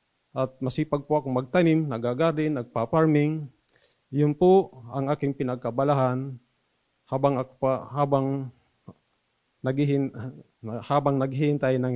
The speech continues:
retirement pension. At sa ganun po, sa pagpapala ng Panginoon, sa favor na binigay niya sa akin, ako po ay iningatan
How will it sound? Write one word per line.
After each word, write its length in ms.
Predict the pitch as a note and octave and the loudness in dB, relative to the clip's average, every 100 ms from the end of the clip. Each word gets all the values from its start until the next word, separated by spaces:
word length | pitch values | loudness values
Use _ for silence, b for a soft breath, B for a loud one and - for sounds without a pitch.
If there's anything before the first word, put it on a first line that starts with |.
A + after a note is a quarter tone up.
| B2+ | -4
retirement 560 | C3 C3 B2 A#2+ A#2+ - _ _ _ _ _ _ C3 | 0 0 0 -2 -4 -8 _ _ _ _ _ _ -4
pension. 480 | A2+ B2 B2 G#2+ G2+ _ _ _ _ | -2 -2 -4 -6 -12 _ _ _ _
At 160 | A2 - | -14 -8
sa 80 | - | -2
ganun 260 | B2 D#3+ F3 | 2 2 2
po, 320 | F#3 F#3 - _ _ _ _ _ _ _ _ _ _ _ | 2 0 -4 _ _ _ _ _ _ _ _ _ _ _
sa 160 | A#2+ | -14
pagpapala 720 | - A2+ G#2+ - F#3+ F#3+ E3 | -8 -8 -4 4 6 6 4
ng 120 | E3+ D#3+ | 0 2
Panginoon, 760 | D#3+ D#3 D#3 D3 D3 D3+ D3+ - _ _ _ _ _ _ | 2 4 2 2 0 -2 -6 -12 _ _ _ _ _ _
sa 240 | - C3 A#2 | -10 -6 0
favor 400 | F#3+ G3+ F3 F3 | 4 4 4 2
na 80 | D#3+ | 2
binigay 400 | D#3 D3+ D3 D3 | 2 2 2 0
niya 160 | C#3 | -2
sa 80 | D3+ | -4
akin, 400 | C#3 C#3 C#3 B2+ - _ _ | -2 -4 -6 -12 -20 _ _
ako 180 | C3 A#2+ - | -10 -10 0
po 120 | G3 G3 | 2 4
ay 160 | E3+ D3 | 2 2
iningatan 800 | C#3+ D#3+ F3 F3+ F3+ F#3 F3 | 2 2 2 2 2 0 -6